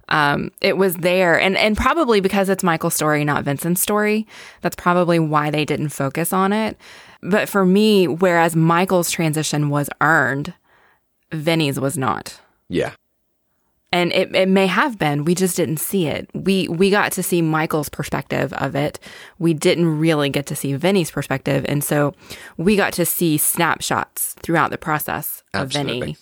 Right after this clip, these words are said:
Speaker 2: Hmm.
Speaker 1: Um, and with Michael, we got to see start to finish.
Speaker 2: Hmm.
Speaker 1: And I would rather have seen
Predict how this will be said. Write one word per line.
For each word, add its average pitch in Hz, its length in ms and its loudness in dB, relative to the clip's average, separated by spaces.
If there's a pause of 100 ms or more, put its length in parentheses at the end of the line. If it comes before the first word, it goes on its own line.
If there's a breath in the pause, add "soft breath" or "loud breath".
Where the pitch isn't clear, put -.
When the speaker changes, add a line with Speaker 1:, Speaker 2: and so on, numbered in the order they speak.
(140)
Speaker 2:
Hmm. 151 380 -10
Speaker 1:
Um, 139 280 0
and 147 220 -2
with 147 140 -2
Michael, 151 580 0
we 143 180 -2
got 131 200 -4
to 143 80 -8
see 139 160 -6
start - 260 -8
to 127 60 -12
finish. - 520 -12 (300)
Speaker 2:
Hmm. 82 300 -8 (520)
Speaker 1:
And 151 160 -2
I 151 200 0
would 156 360 0
rather 160 600 2
have 151 320 -2
seen 147 720 -2